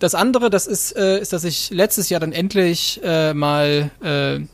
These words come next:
Dark Souls und auch vergleichbare From Software Spiele. Jetzt zum Beispiel in der Corona-Zeit habe ich dann mal endlich die Zeit und Ruhe gefunden, um Sekiro zu meistern. Ähm, das hat mich also viel beschäftigt und, äh, seit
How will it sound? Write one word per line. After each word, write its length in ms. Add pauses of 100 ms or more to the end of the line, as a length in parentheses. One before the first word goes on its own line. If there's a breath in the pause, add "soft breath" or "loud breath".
(320)
Dark 280
Souls 360
und 280
auch 260 (300)
vergleichbare 580
From 220
Software 320
Spiele. 240
Jetzt 180
zum 80
Beispiel 260
in 40
der 80
Corona-Zeit 560
habe 160
ich 80
dann 140
mal 100
endlich 280
die 120
Zeit 300
und 180
Ruhe 140
gefunden, 440
um 260
Sekiro 500
zu 140
meistern. 500 (480 loud breath)
Ähm, 400 (140)
das 240
hat 120
mich 160
also 220
viel 600
beschäftigt 800
und, 380
äh, 280
seit 440